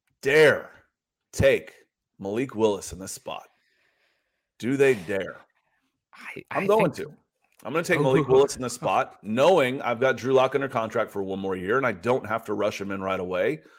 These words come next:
Speaker 1: knowing that most of my key players are under contract for at least two more years, and that I am going to blood him with some packages to get him on the field, get him some, some experience on the field in short yardage situations,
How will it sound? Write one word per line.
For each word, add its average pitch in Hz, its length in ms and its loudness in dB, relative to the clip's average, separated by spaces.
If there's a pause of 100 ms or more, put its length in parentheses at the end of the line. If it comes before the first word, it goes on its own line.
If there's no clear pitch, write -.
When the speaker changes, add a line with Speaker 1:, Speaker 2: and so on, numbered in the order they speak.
(400)
Speaker 1:
knowing 131 540 4
that 113 100 -2
most 123 260 -4
of 113 40 -4
my 110 160 -2
key 123 180 -6
players 110 440 0
are - 20 -2
under 104 180 -4
contract 104 480 -2
for 104 100 -6
at 80 80 -4
least 101 260 -8
two 107 120 -8
more 92 220 -6
years, 87 540 -6 (520)
and 123 320 0
that 123 300 2
I 120 280 2
am 117 500 -2
going 131 320 2
to 127 180 -8
blood 131 320 4
him 151 440 0 (500)
with 120 260 -2
some 120 440 -6
packages 143 520 2
to - 80 -16
get 98 140 -8
him 117 160 -2
on 131 100 0
the 160 60 -6
field, 123 380 0 (160)
get 107 180 -4
him 120 180 -6
some, 127 480 -6
some 120 160 -10
experience 123 840 -2
on 104 120 -4
the 131 60 -4
field 123 380 0
in 101 140 -2
short 123 240 -2
yardage 131 200 4
situations, 117 880 -4